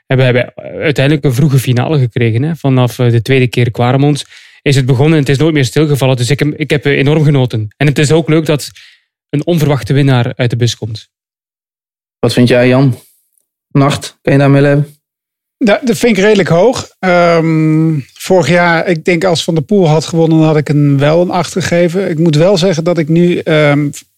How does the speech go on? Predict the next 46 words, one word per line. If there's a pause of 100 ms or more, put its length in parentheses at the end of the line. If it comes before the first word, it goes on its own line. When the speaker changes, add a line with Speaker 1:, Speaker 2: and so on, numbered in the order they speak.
(180)
Speaker 3:
deze
zondag
echt
wel
echt, (580)
eh, (160)
echt, (1300)
ik
heb
het
heel,
heel
lang
gezegd,
het
maakt
mij
niet
uit
dat
er
geen
publiek
is
bij,
eh,
bij
wielerkoersen.
Maar
nu,
bij
deze
editie, (800)
in
het
begin
van
het
jaar,
in
april.
Kijk,
vorig
jaar
in
oktober